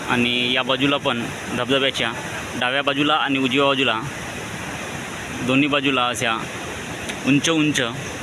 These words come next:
पहाडी टेकडी तयार झालेल्या आहेत. ची उंची सांगायचं म्हटलं तर नव्वद ते शंभर मीटर अशा उंचीच्या टेकडी आहेत आणि त्या दोन्ही टेकडीच्या मधोमध असा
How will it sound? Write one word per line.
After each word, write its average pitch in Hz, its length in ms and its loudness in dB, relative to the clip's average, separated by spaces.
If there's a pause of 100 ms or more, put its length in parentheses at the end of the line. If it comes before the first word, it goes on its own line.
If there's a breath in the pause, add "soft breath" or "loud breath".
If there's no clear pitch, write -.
(760)
पहाडी 127 300 0 (180)
टेकडी 127 280 -2 (280)
तयार 127 180 2
झालेल्या 127 340 0
आहेत. 131 180 -2 (200)
ची 147 80 2
उंची 151 260 4
सांगायचं 143 380 0
म्हटलं 143 300 2 (120)
तर 127 80 0
नव्वद 135 320 2
ते 151 180 -4
शंभर 147 460 0
मीटर 139 400 2
अशा 117 300 2 (420)
उंचीच्या 131 400 2
टेकडी 131 300 -2
आहेत 127 180 -2 (440)
आणि 123 280 2 (340)
त्या 131 100 -2
दोन्ही 143 260 2
टेकडीच्या 143 500 0 (600)
मधोमध 131 420 2 (260)
असा 123 180 0